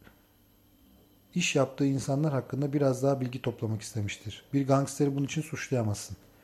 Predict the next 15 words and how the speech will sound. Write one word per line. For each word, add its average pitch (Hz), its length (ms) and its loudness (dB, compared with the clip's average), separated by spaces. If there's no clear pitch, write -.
Ama 170 180 4
kafasında 151 520 0
daha 156 180 4
karmaşık 139 440 0
bir 139 80 2
niyet 139 220 0
olmasından 127 500 0
korkuyorum." 107 480 -2
"Ne 127 100 2
gibi?" 143 280 0
Gorev 160 300 8
başını 151 280 2
salladı. 104 460 -2
"Kim 170 220 4
bilir? 113 280 0